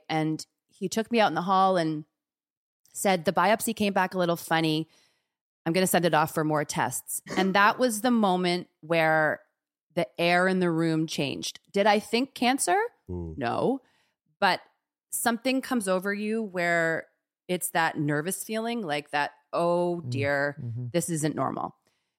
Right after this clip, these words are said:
Speaker 1: And shortly after that, she was officially diagnosed. So there were no signs, Taylor. Like,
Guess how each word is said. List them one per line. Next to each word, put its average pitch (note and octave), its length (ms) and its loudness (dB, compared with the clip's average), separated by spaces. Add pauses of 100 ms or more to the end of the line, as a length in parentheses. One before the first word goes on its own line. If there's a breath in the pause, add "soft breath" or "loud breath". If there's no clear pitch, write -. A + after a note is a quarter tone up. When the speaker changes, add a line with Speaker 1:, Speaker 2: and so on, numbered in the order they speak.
(380)
Speaker 1:
And D#3 280 -2
shortly D3+ 320 0
after D3 220 -2
that, C3+ 300 0
she D3+ 180 -6
was C#3 380 -6
officially C#3 420 -6
diagnosed. C3+ 640 -4
So G#3 240 0
there G3+ 200 2
were F#3+ 180 0
no F3 360 0
signs, D3+ 520 -2
Taylor. D3 500 -2
Like, D#3 240 0